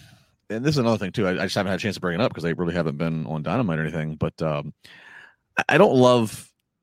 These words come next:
you know, he, he, obviously the Varsity Blondes playing off the,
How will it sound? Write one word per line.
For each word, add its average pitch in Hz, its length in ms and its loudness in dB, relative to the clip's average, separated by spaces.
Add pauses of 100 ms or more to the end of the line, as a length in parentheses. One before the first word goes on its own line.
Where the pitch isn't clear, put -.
(180)
you 127 140 0
know, 113 100 4
he, 113 480 0
he, 78 80 0
obviously 120 380 4
the 98 220 -4
Varsity 104 240 4
Blondes 90 340 0
playing 95 300 -2
off 87 240 -2
the, 85 120 -4